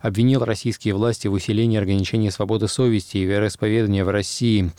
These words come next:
В заявлении, в частности, были упомянуты репрессии по отношению к признанной в России экстремистской и запрещенной организации свидетелей Иеговы, в том числе обыски, которые прошли в апреле в ряде городов, в том числе в Уфе, Полярном и Владивостоке. Россия продолжает ан-, использовать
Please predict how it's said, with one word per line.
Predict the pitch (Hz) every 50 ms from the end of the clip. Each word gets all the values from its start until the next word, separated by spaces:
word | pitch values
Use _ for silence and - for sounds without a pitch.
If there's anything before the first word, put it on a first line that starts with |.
| - - - - - -
В | -
заявлении, | 117 117 110 110 117 113 110 101
в |
частности, | - - 110 - 113 101 - - 107
были | 98 104 101
упомянуты | 98 95 - 101 104 107 110 104 - 110
репрессии | 107 101 - 101 110 113 - - 120
по | 104 - 98
отношению | 92 101 92 - - 110 104 101 92
к | -
признанной | - - 107 104 101 98 98 98
в | 92
России | 98 92 - - 117 110
экстремистской | 101 - - - 98 98 104 117 127 - - - 113
и | - - 110
запрещенной | 104 104 101 - 113 110 - - 131 123 113 104 95
организации | 90 90 87 87 85 85 101 104 - -
свидетелей | 95 - - 98 90 101 95 - - 95 98
Иеговы, | 101 98 101 113 120 120 104 98 90 85 - - - -
в | - -
том | - 107 101
числе | 92 107 - - 110
обыски, | - 87 110 107 110 98 - - 101
которые | 87 98 - 98 95 92
прошли | - 92 87 - - 98
в | 92
апреле | 90 - 110 117 120 117 101
в |
ряде | 90 95 98 95 95
городов, | 90 95 95 98 98 107 95 90
в | -
том | - 90
числе | 85 - - 92
в | 90
Уфе, | 90 87 - - 117 117 110
Полярном | - - 92 90 92 95 98 101 104 98 - -
и | - 101 98
Владивостоке. | 98 98 - 98 98 92 95 92 98 92 - - - 117 107 - - 98 90 82 - - - - - - - - -
Россия | - 113 117 104 - 135
продолжает | 131 - 131 127 131 120 139 143 127 110 -
ан-, | 101 92 95 - - _ _ _ -
использовать | - - - 127 120 107 117 113 104